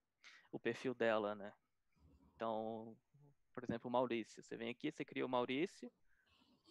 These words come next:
você tem acesso a todos os artigos que ele publica, citações, índice H, e aí, se você colocar aqui nessa opção em seguir,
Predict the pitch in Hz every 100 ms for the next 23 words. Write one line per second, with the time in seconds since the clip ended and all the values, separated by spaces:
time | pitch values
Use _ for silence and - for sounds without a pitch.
0 | - - 131 123 123 139 139 147 143 -
1 | 160 196 208 170 - 180 214 - 180 160
2 | - 131 123 165 - 196 175 175 165 -
3 | - 127 - 143 147 156 160 160 135 139
4 | - 110 117 127 143 160 165 170 _ _
5 | _ _ _ _ _ _ _ _ - 139
6 | 147 143 160 - 165 160 - 175 170 -
7 | 160 139 135 - 139 131 127 - - -
8 | 127 123 120 113 117 113 113 - - 127
9 | 120 123 - 120 120 139 208